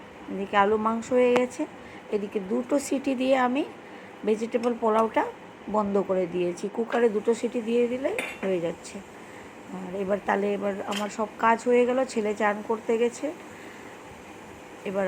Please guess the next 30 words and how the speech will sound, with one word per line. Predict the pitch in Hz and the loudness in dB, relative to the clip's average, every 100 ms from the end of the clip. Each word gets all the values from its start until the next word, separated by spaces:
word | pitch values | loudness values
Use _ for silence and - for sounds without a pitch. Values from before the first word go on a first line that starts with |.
| 185 | 0
আমি | 190 190 | -2 -6
একটু | - 214 - | -4 -4 -4
কিচেনটা | 202 247 233 240 233 | -4 -2 0 0 0
পরিষ্কার | 226 - - 226 | -2 -2 -4 2
করে | 240 240 285 | 4 4 2
নিই, | 466 - - - - - - - - - - 180 | -4 -10 -16 -16 -18 -16 -18 -18 -16 -16 -10 -6
আর | 185 185 190 | -6 -6 -2
তারপর | 190 190 214 202 | -2 0 4 4
আজকের | 202 - 226 220 | 4 0 -4 -2
মতো | 226 214 | -4 -4
এখানে | - 226 226 | -2 -2 4
ব্লগটা | 214 214 - 233 233 | 6 6 4 -2 2
শেষ | 240 - | 0 0
করছি। | 254 240 - 370 - - - - - - - - - - - - - - - 208 | -4 -2 -4 -6 -8 -16 -16 -16 -16 -16 -18 -18 -18 -16 -16 -16 -16 -16 -8 -4
এই | 208 | 2
যে | 208 - | 2 6
এই | 240 226 | 4 6
লিকুইডটা | 233 - 254 247 262 | 2 2 0 6 8
আমি | 240 240 | 8 6
তৈরি | 220 220 233 240 | 6 6 6 6
করি | 240 220 | 6 8
বাড়িতে, | 214 214 220 220 254 | 8 8 6 4 4
এটা | 233 214 | 2 2
দিয়ে | 220 226 | 6 6
যদি | 220 226 - | 6 2 -4
কিচেন | 208 254 240 | 4 4 6
মোছা | 240 247 233 | 4 4 6
যায় | 240 233 | 4 6
তো | 240 233 - - - | 4 2 -6 -6 0
চকচক | 220 - 254 | 0 2 0